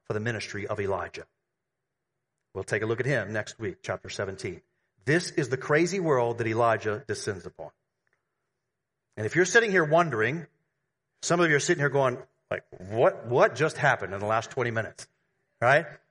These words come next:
If that's you, take heart, right? If you're going, "Hey, this sounds nuts. This sounds crazy. This sounds chaotic. This sounds bad. This sounds awful." Yes, that's the point.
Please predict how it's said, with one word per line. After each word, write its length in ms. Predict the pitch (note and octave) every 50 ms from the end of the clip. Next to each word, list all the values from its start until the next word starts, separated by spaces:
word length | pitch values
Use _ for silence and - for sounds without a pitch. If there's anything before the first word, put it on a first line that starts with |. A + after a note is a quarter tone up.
| _ -
If 120 | G#2+ G2
that's 280 | A2+ E3 G#3 A#3+ - -
you, 460 | A#3+ G#3 D#3 D3+ E3+ F#3 F3 - - _ _ -
take 260 | - - A#2 D3+ D3
heart, 380 | - C#3 A#2+ F#2 D2+ - - - _ _ _ _ _ _ _ -
right? 220 | G2+ G#2+ B2 D#3 - - _ _ _ _ _ _ _ _ _ _ _ _ _ -
If 180 | - C#3+ C#3 -
you're 160 | F3 F#3+ F#3+
going, 500 | E3+ - G3 A#3 A#3 G#3+ F#3+ F3 E3 D3+ C3+ - -
"Hey, 140 | F3 D3 A#2+ - _ -
this 240 | E3 A3 - - -
sounds 320 | - B3 A3+ F3 C3+ -
nuts. 640 | A2+ A#2+ D3+ A#3 C4+ - - - - - - - - _ _ _ _ _ _ _ _
This 180 | - - E3+ F3
sounds 340 | - G3 F3+ E3+ E3+ D#3 -
crazy. 580 | - - A3 A#3+ C#4+ D4 A3 C#3+ G#2+ F2 - - _ _ _ -
This 160 | - C#4 -
sounds 360 | - - E3 E3+ F3+ G3 F#3+ -
chaotic. 540 | - G#3 G3+ F#3+ G3+ A#3+ C#4 A#3+ D#3+ G#2 - - _ _ _
This 180 | - A#3+ - -
sounds 280 | - G#3+ F#3 F#3+ E3
bad. 480 | C3 - G3+ A#3 C4+ C4 A3 C3+ G2 F2 - - _ _ _ _ -
This 220 | G3 B3 - -
sounds 320 | - G3+ F#3+ G3+ G#3+ G3 - -
awful." 520 | G#3+ B3+ D#4 D4 - - F#3 A#2+ - - - _ _ _ _ _ _ _ -
Yes, 520 | G3+ D4 E4+ F4+ D#4 G#3 B2 - - - - - -
that's 200 | F3 C4+ C4 - -
the 80 | C#4 A#3+
point. 320 | - C#4 B3+ G3+ C3+